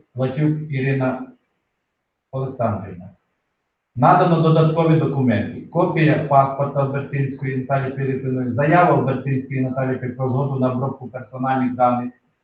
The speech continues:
копія паспорта Гаврищука Ігора Федоровича, заява Гаврищука Ігора Федоровича про згоду на обробку персональних даних. Також,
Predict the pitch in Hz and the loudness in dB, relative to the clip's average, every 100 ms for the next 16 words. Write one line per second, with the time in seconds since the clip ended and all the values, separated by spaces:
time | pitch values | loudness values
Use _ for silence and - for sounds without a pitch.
0 | - 170 - 147 - 151 151 - - - | -2 0 4 4 6 6 6 2 -4 -4
1 | - 123 131 127 131 - 120 127 127 123 | -2 0 0 0 -4 -8 -4 -2 0 -2
2 | 123 123 127 123 123 120 - 123 - _ | -4 -4 -4 -6 -8 -12 -10 -12 -12 _
3 | _ 104 139 170 170 147 123 139 131 - | _ -2 2 4 6 6 4 2 0 -6
4 | 127 - 131 107 - _ _ 131 131 131 | -8 -2 0 0 -6 _ _ -4 0 2
5 | 127 127 123 139 131 127 131 131 127 - | 2 0 -2 -6 -4 -4 -4 -4 -8 -10
6 | - 131 120 139 127 127 123 131 - 120 | -6 -4 -2 -4 -2 -2 0 -2 -6 -8
7 | 127 117 127 127 127 123 113 123 120 120 | -12 -10 -6 -2 0 0 2 2 2 2
8 | 123 - _ _ _ _ _ _ _ _ | -4 -10 _ _ _ _ _ _ _ _
9 | _ _ _ _ _ - 160 160 151 | _ _ _ _ _ 4 4 6 2